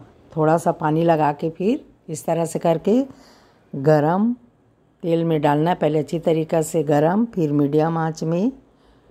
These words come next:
बनाते जाना। देखिए किस तरह से बड़ा एकदम से फूल चुका है और क्रिस्पी भी रहता है। तो दही बड़ा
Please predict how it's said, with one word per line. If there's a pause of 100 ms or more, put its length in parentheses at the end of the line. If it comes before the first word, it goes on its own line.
(2000)
बनाते
जाना।
देखिए
किस
तरह
से
बड़ा (480)
एकदम
से (260)
फूल
चुका
है (140)
और (120)
क्रिस्पी
भी
रहता
है। (1400)
तो
दही
बड़ा